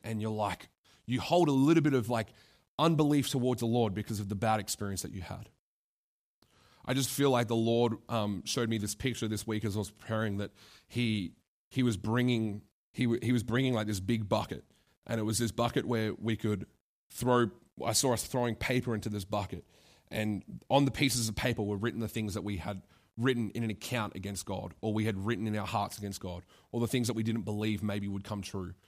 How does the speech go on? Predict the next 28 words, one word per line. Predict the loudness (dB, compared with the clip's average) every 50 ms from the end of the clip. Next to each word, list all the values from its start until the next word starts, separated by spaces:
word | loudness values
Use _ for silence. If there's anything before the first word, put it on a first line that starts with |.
| _ _ _ _ _ _ _ _ -8 -4
A-, | -4
and | -4 -2 -2 -2 -2 -2 0
he | 0 0
was, | 2 2 0 -2
he | -2 -2 0 0
invited | 0 0 0 0 2 4 6 6 6 6 4 2
us | 0 0 0 -2 -2
to | -2 -4 -6
throw | -6 -6 -2 0 2 2 2
these | 2 0 -2 -2
pieces | -2 -4 -4 -4 -4 -6
of | -6 -4
paper | -4 -4 -4 -2 -4
into | -4 -4 -4
this | -6 -6 -8
bucket, | -6 -2 0 0 0 -2 -4 -10 -12 -14 _ _ _ _ _ _ _ _ _ _ _ _ _ -2
and | 0 2
then | 2 2
he | 0 0
tipped | 0 -2 -2 -2
a | 0
whole | 0 2 2
bunch | 2 0 -2 -4
of | -4
petrol | -4 -4 -4 -2 -4 -4 -2
on | -2
the | -2
bucket | 0 0 0 -2 -4 -8 -10